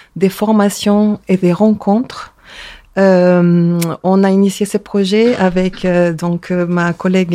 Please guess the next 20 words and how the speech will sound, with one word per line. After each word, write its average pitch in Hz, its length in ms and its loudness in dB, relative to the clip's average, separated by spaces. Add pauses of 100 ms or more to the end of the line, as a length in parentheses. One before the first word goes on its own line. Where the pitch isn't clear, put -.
Nirling 180 480 2
Seijas, 190 880 -4
qui - 100 -4
est 180 60 4
vénézuélienne 185 800 2
et 175 60 -6
qui 180 200 -8
habite, 180 340 -6
euh, 170 220 0
au 175 80 0
Brésil. 170 640 -2 (800)
Et, 180 240 4
euh, 165 420 2
et 160 60 -4
donc 165 240 -4
moi-même, 180 600 2
que 160 240 -2
je 160 140 -4
suis 156 320 -6
équatorienne, 165 920 0